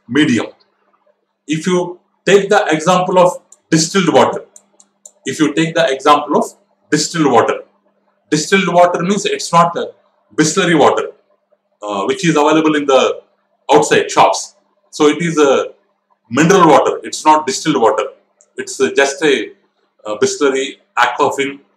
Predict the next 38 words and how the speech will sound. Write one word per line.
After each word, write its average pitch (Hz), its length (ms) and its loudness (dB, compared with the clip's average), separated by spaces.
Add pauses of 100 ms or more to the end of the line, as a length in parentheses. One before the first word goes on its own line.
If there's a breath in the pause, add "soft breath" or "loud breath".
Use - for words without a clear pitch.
(160)
So 139 140 0
whatever, 160 380 4
uh, 139 380 0
water 135 280 2
bottles 147 440 -2
we 127 80 -10
see, 156 420 -4
we 131 80 -6
see 151 180 -2
outside, 135 460 0 (340)
they 123 140 -4
are 170 380 2 (340)
mineral 170 380 0
bo-, 139 240 0
mineral 160 280 0
water 135 280 2 (100)
bottles. - 520 -2 (520)
So - 160 -2
here 202 360 0 (220)
distilled 196 440 0
water 165 300 2
in 143 260 -8
laboratories, 190 840 2 (420)
we 151 160 4
make 185 260 0
use 160 160 -4
of 156 160 0
this - 300 -4 (260)
distilled 160 360 -2
water. 104 340 0 (600)
If 156 200 -4
you 165 140 -2
take 196 260 2
the 214 200 2
example 170 480 2
of - 180 0 (300)
distilled 185 380 -2
water, 170 500 0